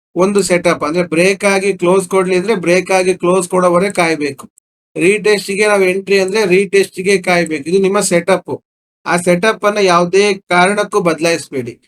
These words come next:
ಅದರಿಂದಾಗಿ ಏನಾಗುತ್ತೆ, ನಿಮಗೆ ಸಕ್ಸಸ್ ಸಿಗುತ್ತೆ. So ಒಂದು ಮೂವ್ಮೆಂಟ್ ಆಯ್ತು, ಒಂದು ಸೆಟಪ್ ಆಯ್ತು, ಕರೆಕ್ಟ್ ಅಲ್ವಾ? ಈಗ ನೆಕ್ಸ್ಟ್ ಬರುವಂತದ್ದು ಏನು ಅಂದ್ರೆ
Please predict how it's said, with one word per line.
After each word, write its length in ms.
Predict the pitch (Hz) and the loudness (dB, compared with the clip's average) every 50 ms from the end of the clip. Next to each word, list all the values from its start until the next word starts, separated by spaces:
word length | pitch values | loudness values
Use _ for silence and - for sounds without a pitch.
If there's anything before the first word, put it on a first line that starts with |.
| _ _ _ - | _ _ _ -4
ಅದರಿಂದಾಗಿ 460 | 151 170 190 214 214 214 208 202 190 | -2 0 0 0 2 2 2 2 2
ಏನಾಗುತ್ತೆ, 580 | 190 185 190 185 180 170 175 170 - 202 220 220 | 2 2 0 -2 0 -2 -2 -2 0 -2 0 0
ನಿಮಗೆ 360 | 190 175 175 175 175 202 226 254 233 - _ _ - | 0 0 2 2 2 2 0 -2 -4 -8 _ _ -18
ಸಕ್ಸಸ್ 500 | - - - 165 - - - 185 180 - | -10 -6 -6 -6 -4 -2 -2 -2 -2 -2
ಸಿಗುತ್ತೆ. 640 | - 156 135 139 131 - - 107 - _ _ _ _ - - | -4 -6 -6 -6 -8 -8 -10 -14 -14 _ _ _ _ -8 -2
So 60 | 175 | 0
ಒಂದು 400 | 175 175 165 170 185 208 202 202 | 2 2 4 2 0 0 -2 -2
ಮೂವ್ಮೆಂಟ್ 460 | 190 185 185 190 202 202 202 196 180 | 0 0 0 0 0 0 0 0 0
ಆಯ್ತು, 580 | 175 156 147 143 139 156 165 208 226 - _ _ _ _ _ _ _ _ _ _ - - - | 0 -2 -2 -4 -6 -6 -6 -6 -6 -10 _ _ _ _ _ _ _ _ _ _ -20 -10 -4
ಒಂದು 360 | 139 160 180 202 208 208 202 | -2 0 0 2 2 0 0
ಸೆಟಪ್ 480 | 180 - 165 151 - 185 185 175 - 170 | 0 0 -2 0 0 0 -2 0 0 -2
ಆಯ್ತು, 540 | 156 139 127 123 - 139 175 190 190 - _ - | -2 -2 -4 -6 -6 -6 -6 -6 -8 -12 _ -8
ಕರೆಕ್ಟ್ 260 | - 165 170 165 165 170 | -4 -4 -2 -2 -2 -2
ಅಲ್ವಾ? 240 | 160 160 175 185 170 - - _ _ _ _ _ _ _ - | 0 0 0 0 -2 -2 -8 _ _ _ _ _ _ _ -4
ಈಗ 200 | 170 190 185 196 | -2 0 0 2
ನೆಕ್ಸ್ಟ್ 380 | 190 185 185 180 175 - - | 2 2 0 -2 -2 -6 -6
ಬರುವಂತದ್ದು 600 | 196 202 208 208 202 196 190 190 180 185 175 170 165 | -2 0 0 2 2 0 0 0 0 -2 -2 0 0
ಏನು 220 | 165 160 160 156 | -2 -2 -2 -4
ಅಂದ್ರೆ 440 | 151 147 139 151 180 208 214 - | -4 -4 -4 -2 -2 -2 -4 -6